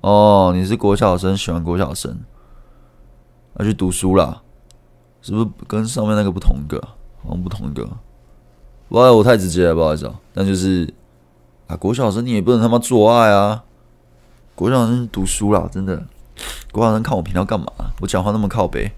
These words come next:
呃，圣诞节要什么，送什么给暗恋对象？你跟他讲话的时候，你知道他喜欢什么就送什么啊。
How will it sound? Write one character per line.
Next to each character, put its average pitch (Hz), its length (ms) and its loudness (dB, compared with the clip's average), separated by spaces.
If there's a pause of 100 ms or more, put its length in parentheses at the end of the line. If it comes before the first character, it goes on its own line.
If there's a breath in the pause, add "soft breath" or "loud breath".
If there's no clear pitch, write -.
(1900 soft breath)
呃， 50 520 -12 (680)
圣 120 240 -8
诞 123 160 0
节 98 140 -4
要 104 120 0
什 95 140 -6
么， 80 220 -4
送 104 260 -6
什 98 100 -8
么 82 140 -6
给 82 140 -8
暗 95 180 -4
恋 92 220 -4
对 87 160 -4
象？ 85 260 -8 (640 soft breath)
你 92 100 -10
跟 113 140 0
他 143 60 -2
讲 110 260 0
话 131 160 4
的 127 60 4
时 113 100 0
候， 113 100 4
你 101 160 2
知 92 120 -4
道 120 80 4
他 123 160 4
喜 123 200 -4
欢 101 160 0
什 110 160 -6
么 87 160 -2
就 98 160 -2
送 101 240 -2
什 85 140 -2
么 64 80 -4
啊。 - 240 -4